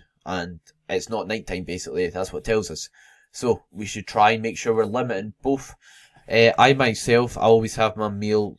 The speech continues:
my last meal, an hour or two and a half hours before bed I start it. So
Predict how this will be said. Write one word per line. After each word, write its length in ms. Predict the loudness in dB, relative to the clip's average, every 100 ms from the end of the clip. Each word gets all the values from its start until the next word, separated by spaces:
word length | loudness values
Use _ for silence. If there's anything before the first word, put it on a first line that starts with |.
| _
my 140 | -2
last 400 | 4 6 4 -2
meal, 440 | -8 -6 -4 -6 -8 -16 _ _ _ _ _ _ _
an 160 | -6 -2
hour 420 | 0 0 0 0
or 260 | -2 -4 -4
two 200 | -4 -2
and 100 | -2
a 60 |
half 280 | 0 0 0
hours 260 | -2 -2 -4
before 320 | -8 -4 -2
bed 180 | -2 -2
I 60 |
start 340 | -2 2 2 2
it. 180 | 0 -2
So 220 | -8